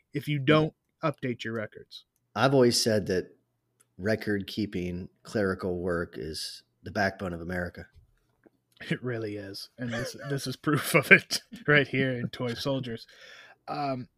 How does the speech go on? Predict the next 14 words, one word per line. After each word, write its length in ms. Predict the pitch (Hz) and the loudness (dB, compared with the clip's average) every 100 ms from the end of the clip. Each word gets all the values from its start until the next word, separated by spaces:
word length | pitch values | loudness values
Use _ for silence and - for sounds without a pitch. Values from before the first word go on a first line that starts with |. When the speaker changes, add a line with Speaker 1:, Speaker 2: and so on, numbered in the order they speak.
| _ _ _ _ - | _ _ _ _ -8
Speaker 1:
so 160 | - 214 | 2 4
this 220 | 277 285 | 4 4
kinda 300 | 269 233 160 | 6 6 6
throws 280 | - 175 147 | 4 4 4
a 60 | |
monkey 360 | 143 147 135 131 | 0 0 0 -2
wrench 320 | 123 120 117 | -2 -4 -6
in 180 | 139 135 | -8 -6
what 180 | 127 - _ _ | -6 -10 _ _
Luis 380 | 135 135 123 - | -6 -4 -4 -8
was 120 | 113 | -12
hoping 280 | - 120 107 | -10 -10 -10
to 80 | 95 | -12
accomplish, 720 | 92 151 147 123 117 - - | -8 -4 -4 -4 -8 -8 -12